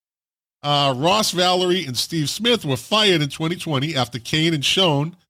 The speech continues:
accused them of an, quote, "ill-conceived corporate coup d'etat." Both sides then sued each other, with the dispute eventually settled out of court.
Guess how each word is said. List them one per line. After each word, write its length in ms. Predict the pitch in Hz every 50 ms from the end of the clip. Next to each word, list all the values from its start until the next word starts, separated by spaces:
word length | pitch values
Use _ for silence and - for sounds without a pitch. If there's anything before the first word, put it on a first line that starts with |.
| _ _ _ _ _ _ _
accused 440 | - 113 - - 175 170 165 147 -
them 240 | 165 156 156 151 143
of 160 | - 143 127
an, 200 | 131 127 120 113 - _ _ _ _ _
quote, 300 | _ - 170 151 160 - -
"ill-conceived 760 | 208 247 294 277 - 214 202 - - 214 208 202 185 139 -
corporate 520 | - - 214 247 277 277 - 226 196 -
coup 260 | - - - 262 285 240
d'etat." 680 | 220 214 175 - - 196 180 143 120 101 - - - _ _ _ _ _ _ _ _ _ _ _ _ _ _ _ _ _ _ _ _ _ _
Both 220 | - 202 254 254 -
sides 480 | - - 190 180 165 165 165 147 -
then 120 | 165 156 139
sued 260 | - - 208 180 165
each 220 | 160 - - -
other, 440 | 320 294 226 160 143 147 170 190 190 _ _ _ _ _ _ _ _ _ _ _ _ _ _ -
with 100 | 175 170
the 80 | 175
dispute 520 | 170 143 160 156 - - - 269 269 240 208
eventually 480 | 160 143 170 185 175 - 180 170 156
settled 360 | 143 - - 185 175 170 151 156
out 140 | 156 151
of 80 | 147 -
court. 160 | 190 165 127